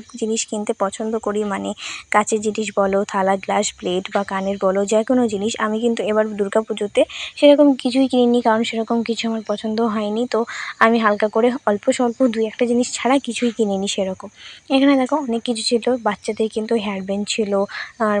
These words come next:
কানের ছিল, মালা ছিল, আহ, তারপরে ক্লিপ ছিল। এদিকে দেখো, উম, অনেক অনেক সুন্দর সুন্দর জিনিস ছিল,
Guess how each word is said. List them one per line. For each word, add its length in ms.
কানের 380
ছিল, 300
মালা 360
ছিল, 320
আহ, 160
তারপরে 240
ক্লিপ 260
ছিল। 220
এদিকে 380
দেখো, 300
উম, 160
অনেক 300
অনেক 220
সুন্দর 280
সুন্দর 240
জিনিস 280
ছিল, 140